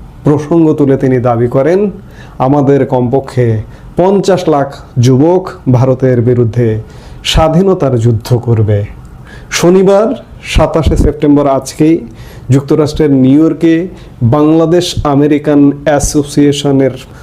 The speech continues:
উদ্যোগে আয়োজিত সংবর্ধনা অনুষ্ঠানে তিনি এসব কথা বলেন।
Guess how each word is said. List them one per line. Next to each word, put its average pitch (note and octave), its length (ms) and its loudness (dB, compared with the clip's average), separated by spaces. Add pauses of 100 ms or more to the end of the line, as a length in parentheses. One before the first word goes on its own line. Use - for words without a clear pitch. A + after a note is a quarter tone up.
(140)
উদ্যোগে C#3+ 580 2
আয়োজিত C#3 760 2 (280)
সংবর্ধনা B2+ 720 0
অনুষ্ঠানে C3 720 0
তিনি B2 480 0
এসব A#2+ 380 -2
কথা C3+ 360 -2
বলেন। A2+ 520 -2